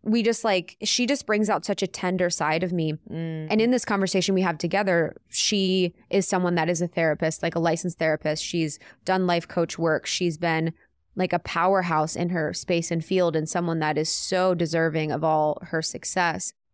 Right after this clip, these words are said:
Speaker 1: I opened up pretty vulnerably about my experience with imposter syndrome, my experience with feeling less than.
Speaker 2: Yeah.
Speaker 1: And because it was super on my mind, we had done something with her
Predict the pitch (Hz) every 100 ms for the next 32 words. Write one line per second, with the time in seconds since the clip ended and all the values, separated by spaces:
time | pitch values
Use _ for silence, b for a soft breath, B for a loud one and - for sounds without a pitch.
0 | - 202 208 190 185 - 180 160 165 196
1 | 190 175 165 160 156 160 156 156 - 170
2 | 156 - 156 165 180 170 180 - 170 160
3 | 160 156 151 - - 175 160 156 - 160
4 | - _ _ - 202 190 180 170 156 151
5 | 165 - 202 254 - 170 160 156 151 _
6 | - 202 196 190 190 190 180 196 208 180
7 | 175 - 190 175 165 165 165 175 196 180
8 | 170 180 185 170 165 160 160 160 165 -
9 | 190 175 170 170 - 165 156 156